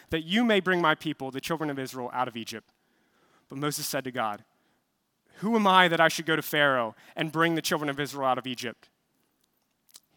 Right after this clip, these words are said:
God said, "But I will be with you, and this will be a sign for you that I have sent you. When you have brought the people out of Egypt, you shall serve God on this mountain." Then Moses said to God,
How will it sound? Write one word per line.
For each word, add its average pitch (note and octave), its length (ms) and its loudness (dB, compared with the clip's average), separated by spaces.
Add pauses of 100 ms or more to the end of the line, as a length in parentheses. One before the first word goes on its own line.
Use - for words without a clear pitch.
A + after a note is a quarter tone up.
(220)
God B2+ 180 -4
said, A#2+ 340 -6 (460)
"But - 240 4
I E3+ 260 10
will E3+ 180 2
be D#3+ 120 -2
with D3 260 -2
you, C3 220 -4 (140)
and D#3+ 180 2
this F#3 200 2
will G#3+ 100 -2
be F3+ 120 0
a E3 60 4
sign D#3+ 360 4
for D3+ 120 -8
you A#2+ 300 -8 (240)
that D#3+ 220 0
I E3 220 8
have E3 160 -2
sent - 240 -2
you. A2+ 280 -12 (300)
When D#3+ 180 -2
you F#3 100 0
have E3 120 -2
brought F3+ 280 6
the G#3 60 -2
people G3 420 -2
out D#3+ 180 10
of D3 100 0
Egypt, C#3 420 -4 (180)
you F3+ 200 -2
shall F#3+ 220 2
serve E3 340 0
God C3 240 4
on A#2+ 100 -2
this A#2 160 -10
mountain." A2+ 420 -12 (840)
Then E3 160 4
Moses F#3+ 260 2
said D3+ 240 2
to C#3+ 80 -4
God, B2+ 320 2